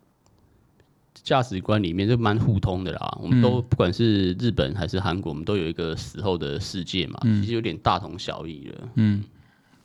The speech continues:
Speaker 2: 我好奇的是啊，刚刚你讲以投资人的角色来看这件事情啊，他们都有心理准备说拍电影投资这个东西是投十部可能会赔十部这件，这个心理准备吧？
Speaker 1: 哦，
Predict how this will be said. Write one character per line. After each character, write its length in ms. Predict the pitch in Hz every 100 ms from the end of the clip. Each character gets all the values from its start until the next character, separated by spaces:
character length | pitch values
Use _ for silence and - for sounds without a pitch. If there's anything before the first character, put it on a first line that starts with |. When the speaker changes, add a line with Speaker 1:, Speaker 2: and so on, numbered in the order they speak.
| _ _ _ _ - -
Speaker 2:
我 60 |
好 200 | 104 131
奇 160 | 123 95
的 100 | 92
是 160 | 95 110
啊， 240 | 95 101 - -
刚 120 | -
刚 100 | 120
你 80 | 127
讲 180 | 113 92
以 80 | 90
投 200 | - 98
资 200 | - 113
人 140 | 95
的 120 | 90
角 180 | 90 90
色 200 | 85 110
来 120 | 90
看 260 | 87 - 95
这 100 | 101
件 220 | 92 95
事 200 | 90 98
情 180 | 85 - -
啊， 140 | 110 - - - - _ _ -
他 80 |
们 140 | 208 175
都 80 | 196
有 80 | 131
心 180 | -
理 80 | 147
准 160 | 135 101
备 140 | 131
说 300 | 117 127 123 - -
拍 180 | 139
电 180 | 139 143
影 100 | 104
投 160 | 87 95
资 100 | 110
这 60 |
个 60 | 117
东 160 | 104 104
西 100 | 101
是 260 | - 101
投 240 | - 104 104
十 200 | - 92
部 160 | 107
可 120 | 92
能 80 | 82
会 60 | 98
赔 200 | - 87
十 220 | - 87
部 180 | 85 95
这 100 | 92
件， 260 | 90 87 87 - _
这 120 | -
个 80 | 107
心 180 | - 98
理 80 | 98
准 200 | 82 85
备 200 | 95 92
吧？ 240 | - - _ - - _ _
Speaker 1:
哦， 200 | 117 98